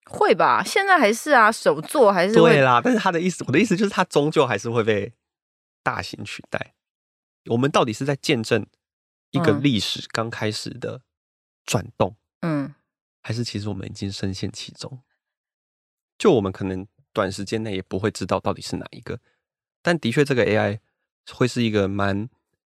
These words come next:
Speaker 2: 可以让一般人也感受到这个时代正在推进的一个方式。但真的要到大幅的商用，或者是真的是走入我们的生活中，我觉得可能还要再一阵子啦。那如果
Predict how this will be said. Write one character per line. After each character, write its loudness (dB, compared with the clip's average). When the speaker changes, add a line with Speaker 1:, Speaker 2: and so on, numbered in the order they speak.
Speaker 2:
可 0
以 4
让 0
一 -2
般 2
人 0
也 0
感 -2
受 0
到 -2
这 -8
个 -2
时 -6
代 -2
正 -4
在 -6
推 0
进 -6
的 -8
一 -12
个 -14
方 -14
式。 -14
但 0
真 -6
的 -4
要 -2
到 -2
大 0
幅 -8
的 -6
商 -4
用， 0
或 -2
者 -2
是 -6
真 -4
的 0
是 -10
走 -6
入 -2
我 -2
们 -6
的 -8
生 -8
活 -8
中， -10
我 -10
觉 -2
得 2
可 -10
能 -12
还 -10
要 -8
再 -6
一 -16
阵 -10
子 -20
啦。 -20
那 0
如 -2
果 2